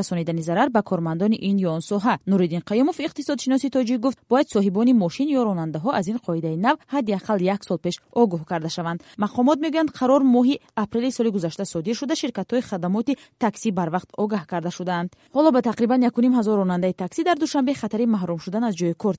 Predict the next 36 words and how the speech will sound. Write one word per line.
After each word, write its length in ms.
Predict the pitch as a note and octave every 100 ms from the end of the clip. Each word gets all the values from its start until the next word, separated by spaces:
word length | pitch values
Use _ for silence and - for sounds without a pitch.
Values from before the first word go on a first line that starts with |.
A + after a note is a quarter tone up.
| -
таҳдид 280 | C#4+ A3 E3 E3+
мекардааст. 460 | F#3 E3 F3+ F3+ -
Баъзе 200 | F3+ E3+ F3+
аз 60 | G3
онҳо 140 | A3+ C#4+
мегӯянд, 300 | D4+ E4+ E4
баъди 220 | C4 C#4+ -
ихроҷ 220 | B3+ A3 -
шудан 200 | F#3 F#3+ E3
аз 60 | D#3+
Русия 300 | F3 C4 D4+ E4 - A#3
ё 120 | D4+ C#4
моҳҳо 220 | A#3 A3 A3+
бекорӣ 340 | G3+ - F#3 A#3 F3+
дар 100 | E3
кишвар 360 | F3 - A#3+ C#4
ба 120 | G3
таксиронӣ 480 | F#3 - G#3 A3 C#4+ G3+
роҳ 120 | G#3 G3+
оварда 280 | F#3+ F3 F3+
буданд. 200 | F3+ F#3 F#3 - - -
Дар 160 | A3+
раёсати 300 | A#3 A#3 D4 B3+
нақлиёти 300 | G#3 F3+ - -
пойтахт 320 | F3 F#3 F#3 F#3+
мегӯянд, 280 | F#3+ C#4+ F4
ронандаҳо 400 | C#4+ A3+ G3 A#3 G#3+
бекор 240 | G3+ A#3 A#3+
намемонанд. 580 | B3+ G#3 E3 D#3 D#3
Ҷумахон 380 | D#3+ D#3+ D#3 E3+
Давлатов, 420 | A3 C4 E4 G#4 - - - A3
раиси 260 | B3+ C#4+
ширкати 320 | C#4+ C#4+ D4
Душанбе 360 | B3 B3+ B3 A#3
нақлиёт 360 | A#3 A3 G#3+ G#3
хадамот 360 | G3+ F#3+ F#3+